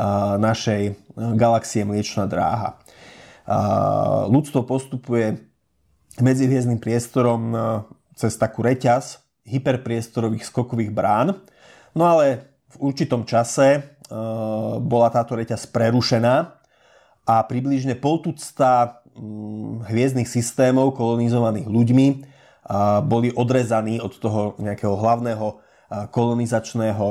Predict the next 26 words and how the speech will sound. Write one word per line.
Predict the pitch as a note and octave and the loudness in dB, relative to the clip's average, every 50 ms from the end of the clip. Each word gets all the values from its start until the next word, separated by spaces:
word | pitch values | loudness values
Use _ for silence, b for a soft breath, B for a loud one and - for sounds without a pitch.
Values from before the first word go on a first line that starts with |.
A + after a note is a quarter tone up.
| C3 - - _ _ - | -4 -6 -12 _ _ -12
a | G#2+ G2 G2 G2+ G2+ G2+ G2+ G2+ G#2 G2+ G#2 G2+ | -8 -4 -2 -2 -2 -2 -2 -2 -2 -2 -4 -2
kolonizačného, | - A2+ G#2+ A2 A2 A2 G#2+ A2 G#2+ - - - A2+ G#2+ G#2 G2+ G2+ G#2 G2+ | -2 -2 0 0 0 0 2 0 0 0 -2 -2 0 0 0 0 0 2 2
a | G2+ G2 G2 - _ _ _ - - G2+ G#2 G2+ G2+ G2 G#2+ G#2 G#2+ A2 - | 0 0 -2 -6 _ _ _ -14 -10 -8 -6 -6 -6 -4 -4 -4 -6 -4 -2
kolonizačného | G#2+ G#2+ G#2+ A2 A2 A2+ G#2+ G#2+ - - A2+ A2 G#2+ | -2 0 0 2 2 2 0 0 0 0 0 0 2
pásma. | - G2+ G#2 G#2+ G#2+ - C#3 C#3+ D3+ E3 D#3+ b b b b b b b b b b b | 2 4 4 4 2 2 0 0 0 0 -2 b b b b b b b b b b b
A | - G2+ G2+ G2+ G2+ | -4 -2 0 0 2
výsledkom | A2+ C3 C3 D#3 C#3 - - B2 A2+ A2 | 2 2 2 2 0 0 0 0 0 2
bolo, | A#2+ A#2+ A#2+ A2+ | 2 2 2 0
že | A2+ G2+ | -2 0
Zem | G2 B2 B2 B2 B2+ C3 C3 C3 B2+ B2+ | 0 2 2 4 4 4 4 2 2 0
sa | B2 | -2
pre | A2+ - A2 | -2 -2 -4
týchto | G#2 - A#2 - - A2+ G#2+ | -4 -4 -6 -4 -2 0 2
ľudí, | A2+ A#2 A2+ A2 A#2+ A#2 A#2 A#2+ A#2+ A#2+ - _ _ _ _ - | 2 2 4 4 4 6 6 4 2 0 -6 _ _ _ _ -14
a | - G2+ G2 G2+ G2 G2+ G2 G2 G2 | -10 -6 -6 -4 -4 -4 -4 -4 -6
ktorí | G2+ - - G#2 G2+ | -6 -4 -2 -2 -2
sú | - - A2 | 0 0 2
izolovaní | G#2+ A#2+ A#2+ A#2 A#2 A2+ A2+ A2+ | 2 4 4 2 2 0 -2 -2
medzi | A2+ A2 D3 C3 | -4 -6 -8 -8
sebou, | - - A#2 G#2+ A2 A2 G#2+ G#2+ | -6 -4 -2 -2 0 0 -2 -4
stala | - - A#2+ A2+ A2+ A2 G#2+ G#2+ | -2 0 2 2 2 0 -2 -4
len | G#2+ | -8
vzdialenou | G#2 G#2+ A2 B2 A#2+ B2 A#2 A2 G#2+ - | -8 -4 -2 0 0 0 -2 -4 -10 -14
spomienkou, | - - D#3 D3+ D3 C#3 B2+ B2 A#2+ G#2 - | -10 -8 -6 -4 -2 -2 -2 -2 -4 -4 -4
takmer | G#2 G2+ G2+ G2 F#2 | -4 -4 -2 -2 -2
legendou. | G#2+ A#2 C3 D3+ C#3+ C#3+ C#3 C#3 C3+ C3 C3 B2+ | 0 0 2 2 2 2 2 2 2 2 2 0